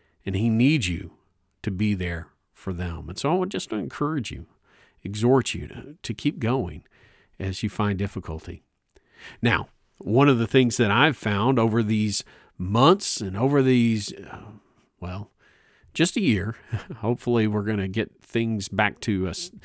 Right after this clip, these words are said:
semi-normal place in the coming days. But one of the things that it's allowed me to do is to really kinda narrow down and focus, okay, what does student ministry need to look like in my life?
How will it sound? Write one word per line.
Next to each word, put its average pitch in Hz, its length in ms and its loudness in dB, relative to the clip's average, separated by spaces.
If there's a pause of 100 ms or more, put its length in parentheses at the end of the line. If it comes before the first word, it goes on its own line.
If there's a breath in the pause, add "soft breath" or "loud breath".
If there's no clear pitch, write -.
(340 loud breath)
semi-normal 120 920 4
place 131 600 0 (140)
in 98 100 -4
the 92 80 -4
coming 104 360 0
days. 113 340 0
But 117 220 0 (580 soft breath)
one 180 260 4
of 320 80 4
the 220 100 4
things 113 300 2
that 110 120 2
it's 101 140 -4
allowed 101 300 0
me 101 160 0
to 95 100 0
do 107 180 0
is 131 140 0
to 156 80 2
really 202 300 4
kinda 175 260 -2
narrow 151 460 4
down 147 360 2
and 104 160 0
focus, 160 640 -2
okay, 139 260 0
what 160 500 -2
does 151 140 -2
student - 540 0
ministry 101 560 -2 (380 loud breath)
need 151 260 2
to 170 80 6
look 131 380 4
like 101 360 -2
in 113 160 -2
my 107 160 0
life? 87 440 -4